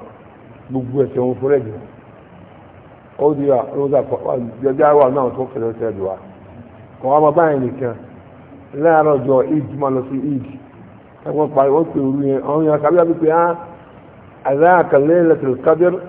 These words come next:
Wọ́n ṣe òru Laylatul Qadr, ara lọ ní Laylatul Qadr báyìí o. Èyí wọ́n pe Laylatul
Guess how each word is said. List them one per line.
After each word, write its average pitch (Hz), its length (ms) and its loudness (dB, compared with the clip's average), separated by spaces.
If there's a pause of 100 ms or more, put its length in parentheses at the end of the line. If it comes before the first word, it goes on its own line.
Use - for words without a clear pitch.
(220)
Wọ́n 185 140 -6
ṣe 180 160 2
òru 147 320 2
Laylatul 165 280 0
Qadr, 143 160 2
ara 170 240 4
lọ 170 100 4
ní 175 120 0
Laylatul 185 200 2
Qadr 160 220 2
báyìí 151 200 2
o. 123 180 -2 (680)
Èyí 151 140 -2
wọ́n 165 100 2
pe 139 80 -6
Laylatul 151 400 0